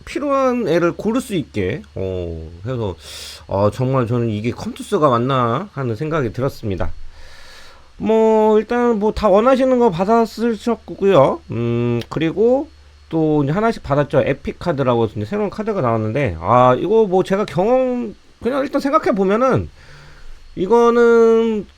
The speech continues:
고 전력을, 어, 뭐 가금도 많이 하시는 유저분들을 향한 카드 것 같고, 그리고 그냥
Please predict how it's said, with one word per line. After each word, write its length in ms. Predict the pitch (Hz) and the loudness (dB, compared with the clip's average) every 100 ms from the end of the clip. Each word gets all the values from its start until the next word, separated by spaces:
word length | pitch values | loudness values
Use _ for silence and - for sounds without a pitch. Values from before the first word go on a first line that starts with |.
| - | -14
고 960 | - 190 220 233 233 226 220 214 175 - - - | -2 2 4 6 6 6 6 4 2 -2 -20 -12
전력을, 680 | - 175 196 165 151 170 208 160 | 2 4 6 4 4 2 -2 -10
어, 320 | 95 95 85 | -6 -4 -4
뭐 140 | 85 92 | -6 -6
가금도 380 | - 127 - 127 | -2 -2 0 0
많이 200 | 117 135 | 0 0
하시는 320 | 131 120 113 | 0 0 -2
유저분들을 680 | 117 143 139 135 120 113 113 | 0 0 0 0 0 0 0
향한 300 | 135 135 110 | -2 -2 -2
카드 260 | - 175 | -4 -6
것 120 | 175 120 | -4 -6
같고, 440 | 82 - 147 85 - - - - - | -8 -2 0 0 -4 -20 -20 -20 -14
그리고 400 | - 131 147 349 - - - - - _ - _ _ - | -4 -2 -2 -4 -8 -20 -20 -20 -20 _ -20 _ _ -10
그냥 760 | 156 160 156 156 156 156 156 | -4 0 2 2 0 0 -2